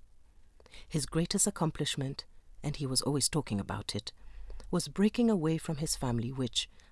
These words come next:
and he would sneer as he said this, was too occupied with retaining its hold on its vast wealth,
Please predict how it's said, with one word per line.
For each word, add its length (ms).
and 140
he 80
would 180
sneer 340
as 120
he 100
said 280
this, 320
was 220
too 280
occupied 600
with 180
retaining 480
its 160
hold 320
on 120
its 280
vast 380
wealth, 340